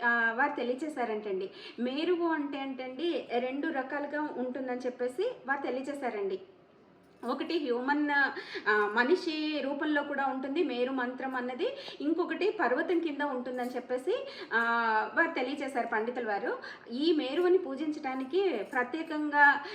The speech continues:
ఏర్పాట్లు చేసుకుని ఎంతో ప్రార్థించారంటండి. పర్వత రూపంలో ఉన్న మేరు దగ్గరికి వెళ్ళి మేరు మంత్రంతో, ఆ, పూ-, పూజించినప్పుడు మేరు పలకలేదంట.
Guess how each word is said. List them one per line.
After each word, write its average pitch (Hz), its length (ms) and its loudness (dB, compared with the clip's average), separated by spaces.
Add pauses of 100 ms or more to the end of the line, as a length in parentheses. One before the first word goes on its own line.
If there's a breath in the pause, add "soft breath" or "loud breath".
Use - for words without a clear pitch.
(100)
ఏర్పాట్లు 277 420 0
చేసుకుని 254 540 -4
ఎంతో 269 300 0
ప్రార్థించారంటండి. 247 960 -2
పర్వత 226 360 -2
రూపంలో 269 400 -2
ఉన్న 247 240 0
మేరు 220 260 -2
దగ్గరికి 247 360 -4
వెళ్ళి 254 160 -4
మేరు 240 260 -4
మంత్రంతో, 269 680 -4 (340 loud breath)
ఆ, 220 640 4 (140)
పూ-, 269 120 -2
పూజించినప్పుడు 285 1120 0
మేరు 269 240 0
పలకలేదంట. 262 760 -2